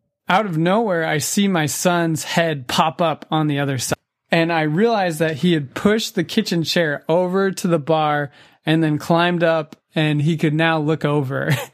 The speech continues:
And I thought, "Oh my goodness." <laughs> This child is aware. <laughs> He can, he can think things through. He can get to high places. And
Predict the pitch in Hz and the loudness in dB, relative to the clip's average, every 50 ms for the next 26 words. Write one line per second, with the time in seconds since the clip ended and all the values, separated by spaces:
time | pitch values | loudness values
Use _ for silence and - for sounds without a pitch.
0 | - - - - - - 175 165 156 143 - 170 147 135 - - 156 151 151 151 | -20 -20 -18 -6 -2 0 2 2 2 2 2 0 0 0 0 0 0 0 2 2
1 | 147 143 147 127 151 139 131 127 123 127 - - - 151 - - 143 - - - | 0 0 0 0 0 0 0 -2 -4 -2 -2 0 0 0 0 -2 -6 -6 -8 -16
2 | _ _ _ _ _ - - - - - - - - - - 175 151 - 208 - | _ _ _ _ _ -14 -10 -6 -6 -6 -6 -8 -10 -10 -8 -8 -8 -8 -10 -14
3 | - - 170 180 185 180 - - - 190 165 151 147 143 143 147 139 - - - | -4 0 2 2 2 2 0 0 2 2 2 2 2 0 -2 -2 -4 -8 -12 -10
4 | - - 175 165 151 175 160 151 151 160 156 147 139 135 135 147 147 - - 196 | -2 0 0 2 4 2 2 2 2 2 2 2 2 0 0 0 0 2 2 0
5 | 170 - 147 - 196 165 147 - 135 120 117 - - 208 180 196 180 160 151 - | 2 0 -2 0 0 -2 -2 -4 -6 -8 -4 0 0 0 2 2 0 0 0 0
6 | - 226 233 220 - - 233 226 214 202 - - 190 190 190 185 180 185 165 - | 2 2 2 0 0 0 0 0 0 -2 -2 0 0 0 2 2 0 0 0 0
7 | 165 160 156 156 208 208 - 208 180 175 180 180 160 - 180 175 170 165 156 - | 0 0 0 0 0 0 0 -2 0 0 0 -2 -2 -2 0 0 0 0 -2 -2
8 | 175 165 165 160 - - - - - - - 226 226 202 185 180 185 185 175 170 | -2 -2 -2 -4 -8 -14 -18 -18 -16 -10 -6 -4 0 2 2 2 2 2 0 -4